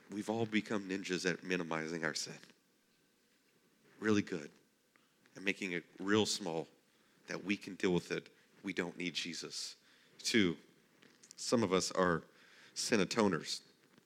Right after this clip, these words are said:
So we try to work it off. We try to pay for it ourselves. So we do things. Respond with, like, "I'll pray harder, I'll go to church more, I'll read more, I'll serve anywhere I can."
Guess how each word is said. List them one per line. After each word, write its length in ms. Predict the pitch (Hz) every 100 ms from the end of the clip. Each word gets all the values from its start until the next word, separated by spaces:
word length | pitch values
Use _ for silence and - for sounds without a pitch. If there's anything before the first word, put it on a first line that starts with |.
| _ _ _ _ _ _ _ _ _ _
So 160 | - 101
we 140 | 98
try 220 | - 113
to 100 | 85
work 260 | 80 92 -
it 60 | 80
off. 240 | 87 -
We 60 | 80
try 160 | 101
to 40 | 82
pay 180 | -
for 180 | 92 95
it 120 | 85
ourselves. 1300 | 90 87 80 - - - - - 120 95 78 - - - - - -
So 180 | - 101
we 60 |
do 180 | 92 113
things. 600 | - - - - - -
Respond 500 | - - 117 107 95 - -
with, 160 | 95
like, 160 | 87 80 - - -
"I'll 80 | -
pray 220 | - 143
harder, 360 | 120 127 120 113
I'll 60 | 90
go 60 |
to 60 | 90
church 380 | - 147 131 -
more, 240 | 120 113
I'll 100 | 90
read 320 | 92 135 127 - - -
more, 240 | 117 120
I'll 80 | 101
serve 220 | - 120
anywhere 420 | 113 117 113 107 98
I 80 | 92
can." 440 | - 131 135